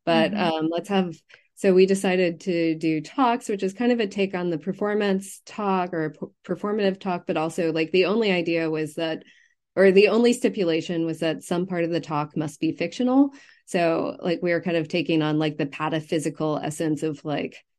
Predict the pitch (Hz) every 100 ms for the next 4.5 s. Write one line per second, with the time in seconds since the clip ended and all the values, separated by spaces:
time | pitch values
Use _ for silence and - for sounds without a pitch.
0 | _ - 170 160 156 156 156 156 - 165
1 | 156 156 156 151 151 156 156 156 165 156
2 | 165 151 151 156 151 - - 170 151 160
3 | 156 - 233 196 160 156 - - - 147
4 | - 160 147 147